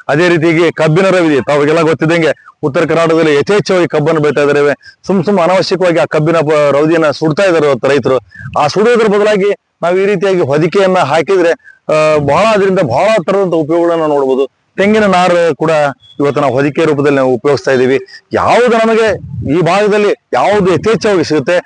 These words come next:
ಆ, ಚೀಪ್ ಆಗಿ ಸಿಗುತ್ತೆ, ಸಸ್ತಾದಲ್ಲಿ ಸಿಗುತ್ತೆ, ಅಂತವುಗಳನ್ನ ನಾವು ಈ ಒಂದು ಕೆಲಸಕ್ಕೆ ಉಪಯೋಗಿಸ್ಕೊಂಡ್ರೆ ಬಹಳ ಚೆನ್ನಾಗಿರುತ್ತೆ.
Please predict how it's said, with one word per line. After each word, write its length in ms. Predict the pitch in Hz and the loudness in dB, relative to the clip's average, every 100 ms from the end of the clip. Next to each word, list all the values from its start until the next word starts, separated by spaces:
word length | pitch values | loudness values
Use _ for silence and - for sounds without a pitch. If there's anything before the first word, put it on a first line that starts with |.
| - - - - | -6 -20 -12 -4
ಆ, 160 | 160 170 | 0 0
ಚೀಪ್ 360 | - 233 233 | 0 0 2
ಆಗಿ 100 | 220 | 0
ಸಿಗುತ್ತೆ, 400 | 180 175 156 165 | 0 0 0 0
ಸಸ್ತಾದಲ್ಲಿ 500 | 165 170 - 214 196 | 0 -2 -2 0 0
ಸಿಗುತ್ತೆ, 360 | 160 160 143 160 | 0 -2 0 0
ಅಂತವುಗಳನ್ನ 680 | 143 123 165 220 214 202 190 | 0 0 0 0 2 2 0
ನಾವು 360 | 185 175 165 | 0 0 0
ಈ 260 | 151 156 160 | 0 2 2
ಒಂದು 260 | 151 147 | 0 -2
ಕೆಲಸಕ್ಕೆ 360 | 135 143 - 156 | -2 -4 -4 -4
ಉಪಯೋಗಿಸ್ಕೊಂಡ್ರೆ 600 | 139 156 151 151 139 226 - - - - | -2 0 -2 -2 0 -2 -4 -12 -10 -2
ಬಹಳ 120 | 139 | -2
ಚೆನ್ನಾಗಿರುತ್ತೆ. 440 | 143 156 151 151 | 0 0 0 0